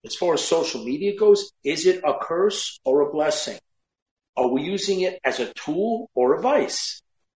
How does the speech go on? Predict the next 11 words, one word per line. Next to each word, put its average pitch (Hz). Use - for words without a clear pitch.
Social 247
media, 240
if -
that's 185
what 262
this -
segment 196
is 101
about, 104
is 131
a 131